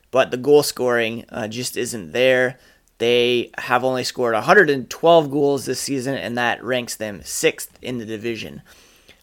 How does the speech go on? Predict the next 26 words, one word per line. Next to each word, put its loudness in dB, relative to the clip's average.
Underlying 8
numbers, 2
though, 6
are 4
pretty 0
encouraging. -2
They -2
remain -2
a -2
top 0
five 0
team -2
when -6
it -10
comes -4
to -8
shot 0
attempt -4
differential 0
at 4
five 6
on 2
five. 4
In, -2
uh, -2
shot 4